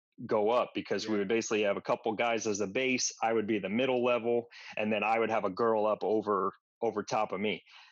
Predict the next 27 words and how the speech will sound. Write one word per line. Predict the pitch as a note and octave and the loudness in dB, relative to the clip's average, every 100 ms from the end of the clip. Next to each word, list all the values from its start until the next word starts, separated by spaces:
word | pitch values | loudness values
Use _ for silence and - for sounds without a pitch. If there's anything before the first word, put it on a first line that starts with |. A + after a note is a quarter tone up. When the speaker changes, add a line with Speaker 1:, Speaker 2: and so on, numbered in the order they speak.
| - | -16
Speaker 1:
W-, | F#2 G2 _ - | -12 -12 _ -2
it | |
was | A2 G2 | -2 2
not | B2+ C#3 | 2 2
my | B2 | 2
favorite | A#2 B2+ A#2 G#2+ | 0 0 2 0
thing | - B2 A2 | 0 0 0
at | G#2+ G2+ | 0 0
all, | A2 G2+ F#2+ | 2 2 2
Speaker 2:
<laughs> | |
Speaker 1:
and | A2 | 0
that | B2 | -2
was | A2 | 0
only, | A#2+ A2 G#2+ | 0 2 0
you | G2+ G2 | -2 -2
know, | G#2+ | -2
being | F#2+ G#2 F#2+ | 0 -2 -4
four | - G#2+ G#2+ | -2 0 0
feet | - A2 | -2 -2
or | G2+ | -2
so | - G#2+ | 0 2
off | G#2 G#2 | 2 0
the | F#2 | -4
ground. | F2+ G#2 F#2 F#2 | -2 -2 0 0
I, | G2+ | -2
Speaker 2:
Right. | C#3 | -2
Speaker 1:
the, | A#2+ | -2